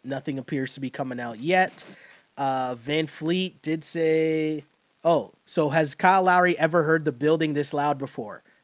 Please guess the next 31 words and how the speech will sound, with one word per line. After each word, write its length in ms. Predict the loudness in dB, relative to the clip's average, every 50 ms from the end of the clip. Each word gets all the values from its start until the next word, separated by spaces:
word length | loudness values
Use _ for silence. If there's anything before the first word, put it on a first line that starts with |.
| _
No, 480 | -6 0 0 2 2 0 -2 -6 -12 -12 _
it 60 | -4
was 140 | -4 -4 -4 -2
pretty 220 | -2 -2 -2 -2
crazy 420 | -2 0 0 2 2 2 2 0 0
in 60 | 0
here 160 | 2 0 0 0
tonight. 480 | 0 -4 -4 -2 -2 -2 -4 -6 -8 _ _ _ _ _ _ _ _
We 120 | 0 2 2
had 100 | 2 0
the 60 | 0
best 220 | 0 0 0 2 0
fans 240 | -2 -2 -2 -2
in 60 | -4 -2
the 100 | -2 -2
N 100 | -2 -2
B 160 | -2 -2 0
A, 120 | 0 -2
and 100 | -4 -4
they're 80 | -6 -6
showing 320 | -4 -2 0 0 0 0 -2
it 100 | -4 -2
every 260 | -4 -2 -2 0 -2 -2
night. 240 | -2 -4 -6 -6
We 60 | -8 -6
really 220 | -4 -2 -2 -2 -2
appreciate 440 | -4 -6 -6 -6 -6 -6 -8 -10 -10
it. 100 | -12 -12
Van 220 | -10 -8 -8 -8 -10 _
Fleet 260 | -4 -4 -4 -4 -4
said, 300 | -6 -6 -4 -6 -6 -8